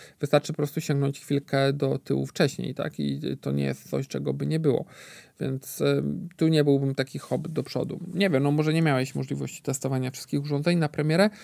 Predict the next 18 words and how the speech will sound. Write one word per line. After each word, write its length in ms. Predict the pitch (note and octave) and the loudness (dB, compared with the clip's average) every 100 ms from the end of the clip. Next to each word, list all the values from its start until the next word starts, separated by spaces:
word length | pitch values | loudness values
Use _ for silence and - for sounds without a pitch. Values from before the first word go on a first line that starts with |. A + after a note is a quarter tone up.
| - - - - _ | -18 -18 -18 -20 _
U 100 | D#3+ | 6
mnie 140 | E3 F#3 | 6 6
się 100 | F3 | 4
akurat 280 | F3 D#3+ | 4 2
zdarzyło 360 | D#3+ D3+ D3+ D3 | 2 0 2 2
tak, 180 | C#3 C#3+ | 0 0
że 100 | D#3+ | 2
ja 100 | F3+ | 4
miałem, 340 | F#3+ B2 A2 | 6 6 4
więc 320 | C#3 C3 - _ | -2 -8 -14 _
te 240 | D#3+ D3+ D3 | 4 6 6
urządzenia, 520 | D#3+ C#3 C#3 C#3+ C3 | 0 -2 -2 -2 -4
które 240 | C3 C#3 C3+ | -2 -2 0
miałem, 440 | C3+ C#3 F3 F3 | 2 2 2 2
wiem, 220 | D3+ D3 | 0 0
że 200 | D3+ D3+ | 0 0
niektóre 360 | D#3 D3 C#3+ C#3 | 0 -2 0 0
pro-, 200 | C#3+ | 0